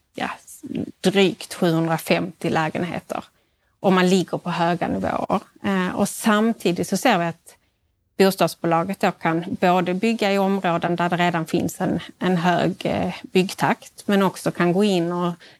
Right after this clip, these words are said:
sätta igång processer i områden där andra inte har investerat. Det Vänsterpartiet hos oss motsätter sig, det är att vi ibland, eh, säljer mark för att få fart på bostadsbyggandet.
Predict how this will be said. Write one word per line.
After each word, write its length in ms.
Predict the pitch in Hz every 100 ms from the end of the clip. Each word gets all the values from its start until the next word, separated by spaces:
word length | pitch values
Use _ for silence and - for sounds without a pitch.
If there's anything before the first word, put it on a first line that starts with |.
| _
sätta 220 | 202 -
igång 340 | 180 185 165 165
processer 640 | - 175 - 160 - 165
i 40 | 165
områden 540 | 170 175 156 151 175
där 120 | 175
andra 320 | 170 160 175 170
inte 200 | 170 170
har 120 | 156
investerat. 840 | 160 175 - - 170 180 180 - _ _ _ _ _
Det 100 | -
Vänsterpartiet 800 | 185 196 208 214 - - 175 175 175
hos 140 | 226
oss 300 | 233 - -
motsätter 560 | 202 220 240 - 156 -
sig, 220 | - 175
det 80 | 185
är 120 | 180
att 180 | 170 -
vi 260 | 170 180 - -
ibland, 680 | 233 220 254 139 165 214 233
eh, 720 | - 240 220 220 214 208 208
säljer 500 | 208 - 220 190 185
mark 400 | 196 208 196 -
för 160 | - 196
att 60 | 180
få 120 | 185
fart 320 | 190 160 -
på 80 | 180
bostadsbyggandet. 960 | 185 190 - 190 - 170 - 170 175